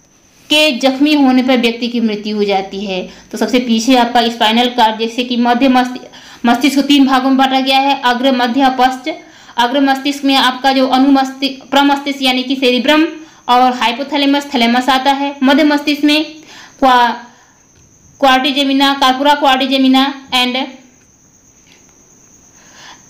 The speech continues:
and मध्य मस्तिष्क में आता है आपका cerebellum, pons and medulla oblongata। उसके बाद आपका spinal cord आ जाता है, जो हमारे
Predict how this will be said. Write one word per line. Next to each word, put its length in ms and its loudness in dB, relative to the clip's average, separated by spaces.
and 240 0
मध्य 240 2
मस्तिष्क 400 0
में 100 4
आता 260 2
है 160 0
आपका 460 -2
cerebellum, 640 0
pons 300 4
and 280 0
medulla 400 0
oblongata। 580 -2
उसके 260 2
बाद 180 2
आपका 280 0
spinal 300 0
cord 280 2
आ 60 2
जाता 280 0
है, 100 0
जो 100 -2
हमारे 580 0